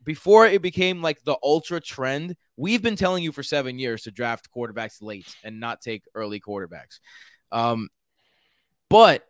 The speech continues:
last year, we completely changed our tune with that because the overcorrection to late quarterbacks was so drastic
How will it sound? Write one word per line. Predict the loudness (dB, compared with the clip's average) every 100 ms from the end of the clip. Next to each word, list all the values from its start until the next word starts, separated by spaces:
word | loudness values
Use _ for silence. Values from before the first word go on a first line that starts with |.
| _ _ _ _
last | -2 2 2 0
year, | 0 0 0
we | -4 -6
completely | -6 -10 -12 -8
changed | -6 -4 -2 0
our | 0
tune | -2 -4 -2
with | -2
that | -2 -4
because | -4 -10 -8 -8 -10 _ -16
the | -14 -6
overcorrection | -4 -4 -8 -10 -12 -10 -8 -8 -10 -14 -16 -16
to | -14
late | -14 -14
quarterbacks | -12 -8 -6 -6 -6 -8
was | -14 -16
so | -6 -4 -4
drastic | -6 -10 -4 -4 -6 -18